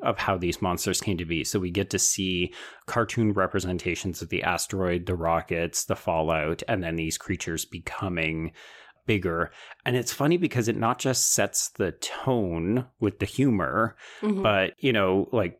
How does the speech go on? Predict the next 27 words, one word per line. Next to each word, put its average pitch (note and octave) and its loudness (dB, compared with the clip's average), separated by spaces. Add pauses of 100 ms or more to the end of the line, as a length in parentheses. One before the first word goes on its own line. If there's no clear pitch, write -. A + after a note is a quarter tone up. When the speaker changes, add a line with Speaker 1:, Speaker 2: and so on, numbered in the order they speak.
Speaker 1:
we're A#2 4
introduced A#2 2
to A2 2
this F#2 2
with, F2+ 2
oh, A2+ 4
all G2+ 4
of G2 -8
the G2 -2
Todds F2+ 0
and F#2 -2
all F2+ 2
of F2+ -4
the F#2+ -2
Garys E2+ 0
were F#2 0
killed. F2 0
And A2+ 2
we, A2 4 (140)
<laughs> - -14
we E3 4
see C#3 2
these A2+ 2 (240)
giant G2+ 2
cartoon G#2 0
monster F#2 2
bugs F2+ 0